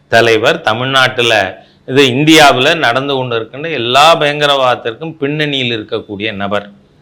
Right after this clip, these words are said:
அந்த நபரே என்ன சொல்றார்? "என்னுடைய குடும்பத்தைச் சேர்ந்தவர் பத்து பேர் கொல்லப்பட்டிருக்கிறார்கள். தம்பி, தம்பி மனைவி, சகோதரி, எல்லாருமே." அப்போ துல்லியமாக நாம தாக்கி இருப்பதால், நம்ம இராணுவ அமைச்சருடைய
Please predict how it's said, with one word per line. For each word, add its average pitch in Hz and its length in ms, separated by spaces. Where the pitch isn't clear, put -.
அந்த 190 480
நபரே 156 360
என்ன 135 260
சொல்றார்? 113 420
"என்னுடைய 170 680
குடும்பத்தைச் 220 680
சேர்ந்தவர் 156 540
பத்து 127 360
பேர் 127 260
கொல்லப்பட்டிருக்கிறார்கள். 95 1000
தம்பி, 117 500
தம்பி 117 320
மனைவி, 104 760
சகோதரி, 123 840
எல்லாருமே." 139 760
அப்போ 156 600
துல்லியமாக 196 840
நாம 139 360
தாக்கி 151 400
இருப்பதால், 104 600
நம்ம 151 300
இராணுவ 165 460
அமைச்சருடைய 127 800